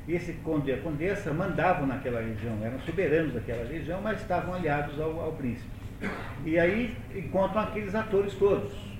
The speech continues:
Esses atores todos não são uma companhia de teatro, porque acabaram de se juntar, mas afinal são uma possibilidade de,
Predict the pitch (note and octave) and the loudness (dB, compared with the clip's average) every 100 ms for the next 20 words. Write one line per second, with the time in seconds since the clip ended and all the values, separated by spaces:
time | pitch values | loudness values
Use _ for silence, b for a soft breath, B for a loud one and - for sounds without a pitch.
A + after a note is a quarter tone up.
0 | - C#3 - D#3 D#3+ D3 C#3+ - G3 F#3 | -6 -4 0 0 2 0 0 0 0 0
1 | F#3 D#3 - C3+ B2 C3+ - B2+ A#2+ - | 0 2 0 0 0 -2 0 0 0 0
2 | D#3+ - - C#3+ C#3 A#2+ C#3 B2+ A#2+ C3 | 2 2 0 -2 0 2 2 0 -4 -4
3 | B2 A#2+ G3 G#3 - B B B - F#3+ | -4 0 0 -2 -6 B B B -2 2
4 | B3 A#3 A3+ G#3+ G3 G#3+ G3+ G3+ G3 G3 | 2 2 0 0 2 2 0 0 0 0
5 | - F3+ E3 D#3 D#3 D#3+ E3+ D3 C#3 D#3+ | -2 -4 -4 -2 0 0 -2 -2 -2 0
6 | F3 - | 0 -2